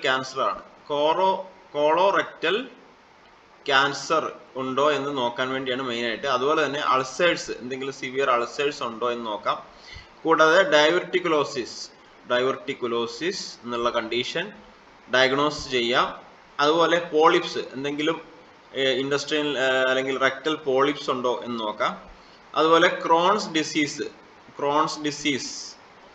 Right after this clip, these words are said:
ക്രോൺസ് ഡിസീസും അൾസറേറ്റീവ് കൊളൈറ്റിസും ഉണ്ടല്ലോ. അപ്പൊ ഇങ്ങനെയുള്ള കണ്ടീഷൻസ് ഒക്കെ നമ്മൾ ഡയഗ്നോസ് ചെയ്യാൻ വേണ്ടിയാണ്, ആ, ഹീമോ ഒക്കൽട്ട് ടെസ്റ്റ് ചെയ്യുന്നത്. മിക്കവാറും കേസുകളിലൊക്കെ ഡ-,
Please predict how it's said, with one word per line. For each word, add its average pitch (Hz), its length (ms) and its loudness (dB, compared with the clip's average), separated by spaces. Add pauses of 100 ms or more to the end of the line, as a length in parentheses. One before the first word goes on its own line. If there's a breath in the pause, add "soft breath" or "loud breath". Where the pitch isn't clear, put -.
(480)
ക്രോൺസ് 147 260 2
ഡിസീസും 151 540 -2
അൾസറേറ്റീവ് 147 500 2
കൊളൈറ്റിസും 143 460 2
ഉണ്ടല്ലോ. 110 240 0
അപ്പൊ 165 140 -2
ഇങ്ങനെയുള്ള 202 380 4
കണ്ടീഷൻസ് 156 640 0
ഒക്കെ 143 120 -4
നമ്മൾ 143 300 -2
ഡയഗ്നോസ് 127 540 0
ചെയ്യാൻ 131 220 -2
വേണ്ടിയാണ്, 120 580 -4 (600 loud breath)
ആ, 117 220 4
ഹീമോ 143 380 2
ഒക്കൽട്ട് 147 380 0
ടെസ്റ്റ് 127 220 -2
ചെയ്യുന്നത്. 104 280 -4
മിക്കവാറും 185 640 4
കേസുകളിലൊക്കെ 170 560 -2
ഡ-, 135 460 0